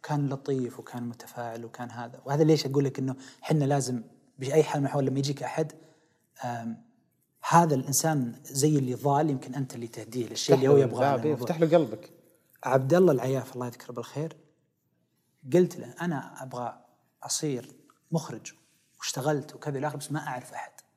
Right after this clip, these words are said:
Speaker 1: ما أعرف أحد هنا. فكان يقول لي: "برافو عليك، يعطيك ألف عافية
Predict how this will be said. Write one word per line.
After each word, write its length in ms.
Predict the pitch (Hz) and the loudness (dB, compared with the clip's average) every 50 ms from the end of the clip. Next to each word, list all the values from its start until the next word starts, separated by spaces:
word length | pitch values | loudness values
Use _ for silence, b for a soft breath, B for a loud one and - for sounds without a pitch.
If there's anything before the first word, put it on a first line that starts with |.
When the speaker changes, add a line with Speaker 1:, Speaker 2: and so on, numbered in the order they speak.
| - 127 | -12 -10
Speaker 1:
ما 60 | 127 | -10
أعرف 140 | 127 - 117 | -10 -10 -12
أحد 180 | - 113 110 | -14 -16 -16
هنا. 180 | 113 113 110 - _ _ _ _ _ _ _ _ _ _ _ _ _ _ _ _ _ | -16 -16 -16 -18 _ _ _ _ _ _ _ _ _ _ _ _ _ _ _ _ _
فكان 180 | - - 170 170 | -2 0 0 0
يقول 180 | 151 160 170 | 2 0 0
لي: 380 | 160 156 151 143 135 123 - - - _ _ _ _ | 0 0 -2 -2 -4 -8 -12 -18 -20 _ _ _ _
"برافو 300 | - 156 156 147 127 123 | 2 4 4 4 4 2
عليك، 500 | 117 120 127 139 156 160 151 - - - _ _ | -2 -4 -4 -6 -6 -8 -10 -12 -20 -20 _ _
يعطيك 320 | - - - - 139 - 143 | -12 -10 -8 -10 -10 -8 -8
ألف 160 | 131 - - | -10 -6 -6
عافية 420 | 131 143 143 143 - 185 165 147 | -6 -6 -6 -6 -8 -10 -10 -10